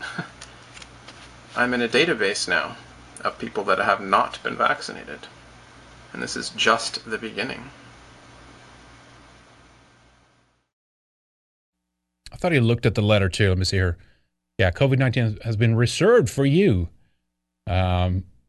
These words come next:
Speaker 2: okay, so twelve, yeah, so they approved it for twelve and plus. Here's the letter. Approved it for twelve and, uh, twelve and up, y-, age range. Soon enough, it'll be, you know, toddlers, uh, z-, z-, zero to, zero to twelve,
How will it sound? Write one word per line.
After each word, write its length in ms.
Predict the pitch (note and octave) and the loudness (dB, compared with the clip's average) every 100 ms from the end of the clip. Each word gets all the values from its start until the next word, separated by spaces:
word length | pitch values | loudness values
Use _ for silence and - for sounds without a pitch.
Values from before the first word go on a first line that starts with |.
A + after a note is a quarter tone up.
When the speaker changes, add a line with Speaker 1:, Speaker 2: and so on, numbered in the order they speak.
| _ _ _ _ _ F#2 F2+ | _ _ _ _ _ -18 -14
Speaker 2:
okay, 280 | - A#2 B2 | -10 -8 -4
so 120 | G#2 | -4
twelve, 460 | - D3 C3 A#2+ | 0 2 2 2
yeah, 200 | C#3 C3+ G#2 | 0 0 0
so 120 | A2+ | -2
they 80 | A2+ | -2
approved 260 | - B2+ | 0 0
it 100 | A#2+ | 0
for 120 | - | -4
twelve 440 | A2 - C#3 C#3+ C#3 | -8 0 2 2 2
and 140 | B2 | 0
plus. 260 | - G#2 - | 2 0 2
Here's 180 | C3 A#2+ | -2 2
the 80 | |
letter. 320 | G#2 G2 F#2 - _ _ _ _ _ _ _ _ - | 2 2 0 -6 _ _ _ _ _ _ _ _ -8
Approved 280 | A#2+ D3+ | 0 2
it 60 | B2 | 2
for 100 | A#2+ | 0
twelve 340 | - D3+ D#3 | 2 4 4
and, 180 | D#3+ D3 - _ _ - | 2 -2 -6 _ _ -4
uh, 120 | A2 | -2
twelve 340 | G2+ F3+ E3+ D#3+ | 4 6 6 4
and 100 | C#3 | 2
up, 180 | F2+ - _ _ | 0 -8 _ _
y-, 120 | A#2 - - | -8 -8 -8
age 220 | C#3 C3+ A#2+ | -2 0 0
range. 280 | G2 F2 - - | -2 -4 -14 -8
Soon 240 | - B3 | 0 4
enough, 260 | A3+ A#3+ E3+ | 4 4 0
it'll 120 | D#3+ | 0
be, 280 | D#3+ E3 D#3 _ _ _ _ _ - | 2 0 -2 _ _ _ _ _ -4
you 100 | G#3 | 0
know, 180 | D3+ C#3+ _ _ _ _ _ _ _ D#3 | 0 -2 _ _ _ _ _ _ _ 2
toddlers, 500 | D#3+ F3+ F2+ F2+ C3 | 4 4 0 -2 -2
uh, 100 | A#2+ | 0
z-, 160 | C3 | 0
z-, 240 | A2 C#3 - | 0 -2 0
zero 320 | C3 F#3+ A3 | 4 6 4
to, 220 | E3+ E3 - - | 2 -2 -4 -10
zero 220 | C3+ F3+ F3+ | 0 0 0
to 100 | D#3+ | 0
twelve, 360 | F3+ B2+ - | 0 0 -4